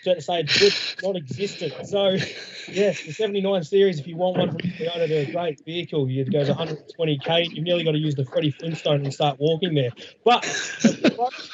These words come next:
the boat itself, was absolutely brilliant. I, I love the boat that Nedy's rolling in. That six fifty North Bank is obviously what I have coming soon. And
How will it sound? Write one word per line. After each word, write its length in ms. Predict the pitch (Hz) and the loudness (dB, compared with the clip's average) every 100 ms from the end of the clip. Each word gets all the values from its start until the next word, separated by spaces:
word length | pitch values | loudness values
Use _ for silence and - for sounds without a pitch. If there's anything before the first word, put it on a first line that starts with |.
| - | 0
the 600 | 226 - - - - - - | 0 0 -4 -4 -2 -4 -2
boat 440 | 208 277 240 - | -4 -4 -4 -4
itself, 420 | - - 190 180 - _ _ _ - | -4 -6 -6 -6 -10 _ _ _ -12
was 160 | 185 180 | -10 -6
absolutely 800 | 202 233 - - 185 - - 156 | -4 -4 -8 -12 -10 -12 -16 -12
brilliant. 360 | 143 202 165 139 | -4 -2 -2 -6
I, 200 | 143 160 160 | -6 -8 -8
I 40 | 165 | -4
love 260 | 185 226 | -2 -2
the 80 | 180 | -4
boat 240 | 151 160 160 | -4 -4 -4
that 120 | 156 | -4
Nedy's 280 | 147 143 123 | -6 -6 -4
rolling 300 | 131 139 139 | -2 -2 -2
in. 200 | 151 151 | -2 -2
That 160 | 160 | -4
six 320 | 185 156 135 | -6 -8 -8
fifty 240 | - 139 143 | -6 -4 0
North 300 | 135 147 - | 2 2 2
Bank 220 | 139 131 | 0 0
is 60 | 139 | 0
obviously 340 | 135 131 - | 0 0 0
what 160 | 127 135 | 2 2
I 100 | 139 | 0
have 140 | 139 - | -4 -8
coming 260 | 127 127 | -6 -6
soon. 280 | 120 139 156 156 | -4 0 0 0
And 240 | 147 - | -4 -4